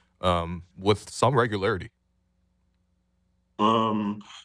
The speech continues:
Speaker 2: I mean, it's just, you know, the system, um, what coach brings. I think the system of everybody is just touching it, you know, and, uh, we moving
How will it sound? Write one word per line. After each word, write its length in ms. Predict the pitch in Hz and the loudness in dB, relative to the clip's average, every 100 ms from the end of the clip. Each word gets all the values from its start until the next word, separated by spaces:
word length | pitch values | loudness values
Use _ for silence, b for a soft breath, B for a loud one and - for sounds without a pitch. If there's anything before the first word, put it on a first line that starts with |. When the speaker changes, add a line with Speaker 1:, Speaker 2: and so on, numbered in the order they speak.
| B - | B -2
Speaker 2:
I 80 | 127 | 2
mean, 240 | 156 156 | 2 0
it's 160 | 143 - | -2 -2
just, 340 | 143 - - | -2 -2 -6
you 160 | 139 139 | -4 0
know, 160 | 131 | 0
the 140 | 117 113 | 0 -4
system, 720 | - 127 123 113 101 98 98 | 0 -2 0 0 0 -2 -4
um, 580 | - 98 95 95 95 92 | -2 0 0 -2 -4 -4
what 220 | 95 92 | -2 -2
coach 320 | 95 104 95 | 0 -2 -2
brings. 400 | 101 104 95 - | -2 -2 -2 -6
I 140 | - 98 | -2 -2
think 300 | 101 101 101 | 0 -2 -2
the 80 | 98 | -6
system 760 | - 113 - 208 202 190 98 - B B | -2 -2 0 2 2 0 -4 -10 B B
of 160 | 95 - | -2 2
everybody 640 | 104 104 98 104 104 104 | 0 0 0 0 0 -4
is 140 | 98 | -6
just 180 | - 98 | -8 -6
touching 400 | - 107 - 107 | 0 0 2 0
it, 300 | 104 101 - - | 2 -2 -4 -8
you 120 | 101 | -2
know, 360 | 98 95 95 95 | 0 2 0 -2
and, 260 | 92 90 90 | -4 -6 -4
uh, 180 | 92 92 | -2 -2
we 120 | 95 | -2
moving 680 | 90 107 104 101 101 101 | -2 -2 0 -2 -2 -6